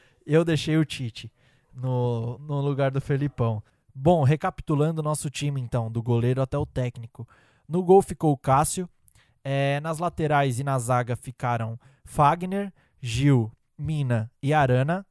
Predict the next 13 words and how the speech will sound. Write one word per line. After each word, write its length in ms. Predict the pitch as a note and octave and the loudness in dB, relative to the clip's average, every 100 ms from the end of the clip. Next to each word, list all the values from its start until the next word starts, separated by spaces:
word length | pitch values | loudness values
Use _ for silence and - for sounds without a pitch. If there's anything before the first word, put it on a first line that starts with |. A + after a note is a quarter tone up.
| _ _ _ _ _ | _ _ _ _ _
É, 260 | B2 B2+ C3 | -2 0 0
na 160 | D#3 | 0
volância 420 | E3 F3 D3+ C#3 C3+ | 0 2 2 0 -2
ficou 280 | C#3 - | -4 -4
o 40 | B2 | -2
Felipe 380 | D3+ D3 C#3+ D#3+ | -2 -2 -2 0
Melo, 400 | C3 C3+ F3 F#3 _ _ | 2 2 0 -6 _ _
de 120 | D3 | -6
segundo 380 | E3+ G#3 F#3 F3+ | -2 -2 0 -2
volante 360 | D#3+ D#3+ C#3+ C#3+ | 2 2 2 -2
o 40 | |
Bruno 240 | C3+ C#3 D3+ | -2 -2 -2
Henrique, 520 | D3 A#2+ D3 - F#3+ | -2 0 0 -2 -10